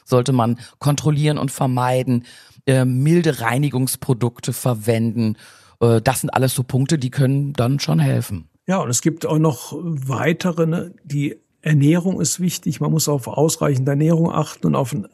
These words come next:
Speaker 2: ausreichende Flüssigkeitszufuhr. Eine eiweißreiche, ausgewogene Ernährung unterstützt die Hautgesundheit. Ausreichend trinken, sofern keine medizinischen Gründe dagegen sprechen. Und ja, eine Mangelernährung erhöht grundsätzlich das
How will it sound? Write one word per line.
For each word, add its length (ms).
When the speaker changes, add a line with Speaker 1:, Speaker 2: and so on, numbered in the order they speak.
Speaker 2:
ausreichende 680
Flüssigkeitszufuhr. 1500
Eine 320
eiweißreiche, 960
ausgewogene 760
Ernährung 420
unterstützt 840
die 100
Hautgesundheit. 1000
Ausreichend 640
trinken, 540
sofern 560
keine 320
medizinischen 560
Gründe 480
dagegen 440
sprechen. 600
Und 320
ja, 160
eine 180
Mangelernährung 840
erhöht 480
grundsätzlich 800
das 340